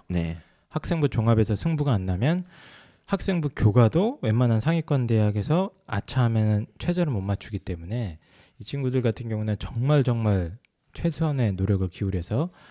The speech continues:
Speaker 2: 저기 도전해야 되는 그런 상황이죠.
Speaker 1: 근데 문제는 이런 학생들 중에 추천 전형 대상자들이에요. "아, 내가 전교 일 등이긴 한데 모의고사 성적은 영 자신이 없어요."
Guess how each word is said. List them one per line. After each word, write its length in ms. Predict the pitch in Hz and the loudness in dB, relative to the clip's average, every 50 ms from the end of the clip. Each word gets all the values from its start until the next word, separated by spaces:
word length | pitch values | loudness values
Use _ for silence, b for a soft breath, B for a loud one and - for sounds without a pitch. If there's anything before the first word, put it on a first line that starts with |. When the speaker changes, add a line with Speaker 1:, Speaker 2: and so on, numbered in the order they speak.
| b b _ _ | b b _ _
Speaker 2:
저기 240 | - - 95 85 82 - | -10 -8 -6 -6 -6 0
도전해야 440 | - - 104 110 101 95 107 135 143 | 2 4 4 6 6 6 4 4 4
되는 240 | 131 123 101 98 92 | 4 4 2 2 0
그런 180 | - 92 87 82 | -2 -2 -2 -2
상황이죠. 500 | 92 101 107 104 92 85 - - 117 127 - _ _ _ _ | -2 -2 -2 -2 -2 -2 -4 -4 -6 -6 -8 _ _ _ _
Speaker 1:
근데 140 | - 143 120 | -4 -4 -2
문제는 640 | 117 143 151 175 165 156 156 151 139 110 90 - - _ _ _ _ _ _ _ _ _ _ _ _ _ _ _ _ _ - | -2 0 0 0 2 2 0 0 -2 -4 -6 -10 -14 _ _ _ _ _ _ _ _ _ _ _ _ _ _ _ _ _ -12
이런 560 | 131 143 165 180 185 185 185 180 185 180 170 | -8 -6 -6 -4 -2 0 2 4 4 4 2
학생들 460 | 170 175 - - 175 165 160 160 151 | 0 -2 -2 -2 -2 0 0 0 0
중에 480 | 127 - 117 98 104 107 101 98 73 - - _ - | 0 -2 -2 -2 0 0 -2 -2 -4 -6 -10 _ -12
추천 500 | - - - _ - - - 302 285 262 | -10 -10 -10 _ -8 -4 -2 -2 0 0
전형 280 | 233 180 160 151 135 | 0 0 0 0 0
대상자들이에요. 720 | 107 98 90 98 95 87 92 90 - 95 - - - 135 123 b b b b b b b b b | 0 0 0 0 -2 -2 -6 -8 -10 -14 -14 -14 -14 -16 -18 b b b b b b b b b
"아, 120 | - 127 127 | -8 -4 -2
내가 220 | 135 147 151 139 - - _ - | 0 0 0 -2 -4 -8 _ -8
전교 240 | - 131 135 147 | -6 -4 -2 -2
일 60 | 170 170 | -2 -2
등이긴 320 | - 180 165 160 147 139 | -2 -2 -2 0 0 2
한데 440 | 147 143 139 139 156 165 170 175 b b b b b b b | 0 0 0 0 -2 -2 -2 -4 b b b b b b b
모의고사 320 | - 113 123 147 156 160 147 | -2 0 2 4 4 4 4
성적은 360 | 151 147 135 139 135 123 107 | 4 2 2 2 0 0 0
영 120 | 110 123 | -2 -2
자신이 360 | 120 98 98 98 127 117 101 | -2 -4 -4 -4 -2 -2 -2
없어요." 300 | 90 - - 85 85 80 | -4 -4 -6 -10 -10 -10